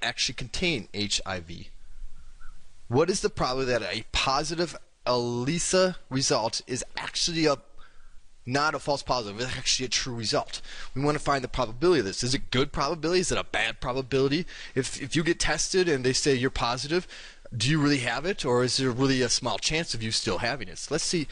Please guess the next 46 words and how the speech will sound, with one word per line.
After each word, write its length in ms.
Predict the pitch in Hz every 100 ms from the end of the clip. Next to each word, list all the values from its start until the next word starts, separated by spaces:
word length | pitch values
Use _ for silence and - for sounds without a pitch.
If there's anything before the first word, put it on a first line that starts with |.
| - -
if 100 | -
we 80 | 139
can 120 | 135
find 280 | 127 123 123
that 80 | 120
out. 240 | 135 117 - - -
And 80 | 147
to 40 |
do 180 | 147 208
that, 180 | 190 151
we're 60 | 160
gonna 120 | 180
use 180 | 202 180
this 220 | 147 -
little 140 | 151
tree 340 | 131 - 180 165
down 240 | 117 104
here. 300 | 98 113 120 - - - -
I 60 | 151
got 160 | 120 110
some 220 | 113 101
things 320 | 120 113 -
hiding 320 | - 110 101
from 220 | 101 107
you. 120 | 110 135
I'm 80 |
gonna 220 | 110 101 98
re-hide 460 | 101 98 92 95
them, 140 | 113 120
and 80 |
then 80 | 101
I'll 220 | 92 90 92
bring 220 | 82 110 107
them 140 | 98
out 120 | 92
as 160 | 90 -
we 60 |
go. 280 | 92 104 101
I 80 | 95
don't 140 | 98
know 100 | 98
why 180 | 87 90
they 180 | - -
were 200 | - 87 -
unhidden. 380 | 87 87 135 120 - - - - - -
So, 300 | - 147